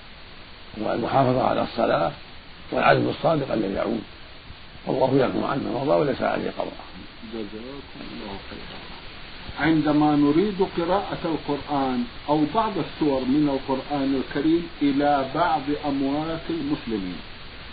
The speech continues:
Speaker 2: هل يشترط ذكر اسم المتوفى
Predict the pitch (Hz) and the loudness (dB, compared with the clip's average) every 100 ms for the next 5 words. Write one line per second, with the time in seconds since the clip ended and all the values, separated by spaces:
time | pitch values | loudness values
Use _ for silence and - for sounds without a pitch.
0 | - - - 185 160 143 - 143 107 92 | -12 -4 0 0 4 2 2 -4 -4 -6
1 | - 82 - - - 120 170 - 170 - | -10 -12 -14 -14 -12 4 4 4 -2 0
2 | 143 139 127 127 139 139 - 139 131 | 0 4 2 2 2 2 0 -2 -2